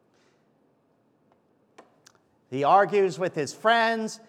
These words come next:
They keep telling him, "You must have done something wrong. You're being punished." He says, "No, I haven't." And another guy comes and says, "You're all wrong," until finally God shows up in a whirlwind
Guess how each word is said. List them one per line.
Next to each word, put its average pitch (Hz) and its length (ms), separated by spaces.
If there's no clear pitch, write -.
They 175 120
keep 202 220
telling 208 320
him, 190 100
"You 185 140
must 196 260
have 180 100
done 190 200
something 185 340
wrong. 190 260
You're 165 100
being 175 220
punished." 202 360
He 214 80
says, 202 260
"No, 277 180
I 240 140
haven't." 233 600
And 156 180
another 214 300
guy 220 220
comes 233 280
and 190 80
says, 196 220
"You're 196 140
all 269 280
wrong," 254 520
until 190 260
finally 233 480
God 226 500
shows 214 420
up 202 280
in 180 100
a 156 160
whirlwind 143 760